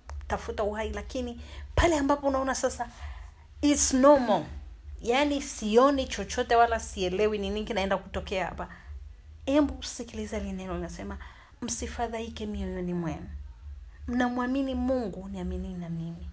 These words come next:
Yohana sura kumi na nne, mstari wa kwanza. Mstari wa pili unasema, "Nyumbani mwa Baba yangu kuna makao mengi. Kama sivyo, ningaliwaambia.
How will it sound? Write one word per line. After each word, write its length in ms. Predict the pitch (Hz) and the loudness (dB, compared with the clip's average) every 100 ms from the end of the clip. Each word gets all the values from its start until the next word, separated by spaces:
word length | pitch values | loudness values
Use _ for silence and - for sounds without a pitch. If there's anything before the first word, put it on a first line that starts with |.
| - - - - - - - - - - | -14 -16 -14 -16 -16 -16 -14 -14 -16 -8
Yohana 300 | 208 220 208 | -4 -2 -4
sura 180 | - 196 | -2 -4
kumi 120 | 214 | -4
na 60 | 196 | -6
nne, 100 | 190 | -6
mstari 280 | 175 190 180 | -6 -6 -6
wa 80 | 127 | -6
kwanza. 320 | - 156 - | -6 -10 -10
Mstari 260 | - 247 | -6 0
wa 100 | 254 | 2
pili 180 | 240 247 | 0 -2
unasema, 340 | 226 214 214 214 - - | -4 -4 -8 -10 -12 -4
"Nyumbani 520 | 233 254 247 277 349 | 2 4 4 2 4
mwa 160 | 302 233 | 4 2
Baba 260 | 190 185 190 | 2 -2 -2
yangu 440 | 202 214 202 196 - - - - | -2 -4 -6 -8 -10 -10 -12 -4
kuna 260 | 220 196 | 0 0
makao 420 | 190 180 - 180 | -2 -4 -4 -4
mengi. 500 | 190 180 185 185 180 - - - - - - - - - - - - - | -4 -4 -4 -6 -6 -8 -12 -14 -18 -20 -18 -10 -10 -10 -6 -6 -6 -10
Kama 280 | - 247 269 | -2 2 2
sivyo, 580 | 262 - 277 269 175 160 - - - - - - - - - | 0 0 2 2 0 -4 -6 -10 -12 -12 -12 -12 -12 -10 -6
ningaliwaambia. 880 | 185 170 165 160 135 165 165 156 | -4 -2 -2 -4 -4 -4 -4 -4